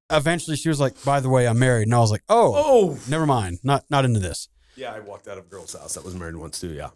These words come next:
Speaker 1: Uh,
Speaker 2: And I, I, I think I said something like, "You should fucking tell people you're married."
Speaker 1: You, well, I mean, even if they're not,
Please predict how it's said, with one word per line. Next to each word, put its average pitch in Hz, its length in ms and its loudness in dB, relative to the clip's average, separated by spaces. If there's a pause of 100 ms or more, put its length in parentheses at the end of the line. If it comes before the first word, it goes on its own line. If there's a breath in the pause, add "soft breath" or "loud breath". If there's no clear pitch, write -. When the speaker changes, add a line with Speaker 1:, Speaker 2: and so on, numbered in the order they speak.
(160)
Speaker 1:
Uh, 165 180 0
Speaker 2:
And 196 100 2
I, 180 120 4
I, 170 200 6
I 165 60 4
think 185 320 2
I 160 40 4
said 147 160 4
something 147 180 2
like, 127 160 2
"You 240 80 4
should 440 200 8
fucking 226 380 4
tell 208 200 6
people 156 300 2
you're 120 120 0
married." 113 380 0
Speaker 1:
You, 170 120 -4
well, 190 260 2
I 208 60 0
mean, 214 200 -2
even 254 220 -4
if 254 100 -8
they're 220 120 -4
not, 208 180 -2